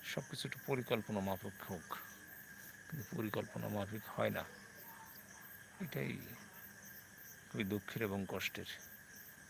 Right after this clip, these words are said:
তো এইভাবে এগিয়ে যাক, ভালো থাকুক, রাষ্ট্রের উন্নতি হোক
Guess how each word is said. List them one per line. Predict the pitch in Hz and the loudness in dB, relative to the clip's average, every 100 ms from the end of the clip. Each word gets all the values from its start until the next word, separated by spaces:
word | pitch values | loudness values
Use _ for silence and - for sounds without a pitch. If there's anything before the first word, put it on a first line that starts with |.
| - - - - - - - - - - - - - - - - - - - - - - - - - | -16 -16 -16 -16 -16 -16 -18 -16 -14 -14 -16 -14 -14 -16 -18 -14 -12 -12 -16 -16 -16 -16 -16 -16 -6
তো | - - | -4 2
এইভাবে | 123 123 123 123 | 2 2 0 0
এগিয়ে | 107 120 113 | 6 6 8
যাক, | 117 113 - - - - - - - - - - - 113 | 4 2 -4 -10 -16 -18 -18 -18 -18 -18 -16 -18 -12 -4
ভালো | 104 110 | 0 0
থাকুক, | - 104 104 98 - - - - - - - - - - - - - - - - - - - - - - - - - - 113 | 0 0 -2 -4 -10 -14 -16 -18 -20 -20 -18 -18 -18 -18 -18 -18 -20 -18 -18 -18 -18 -18 -18 -20 -20 -20 -20 -20 -18 -8 -2
রাষ্ট্রের | 107 - 101 | 0 0 -2
উন্নতি | 98 107 101 107 | 0 0 0 0
হোক | 104 101 | -2 -2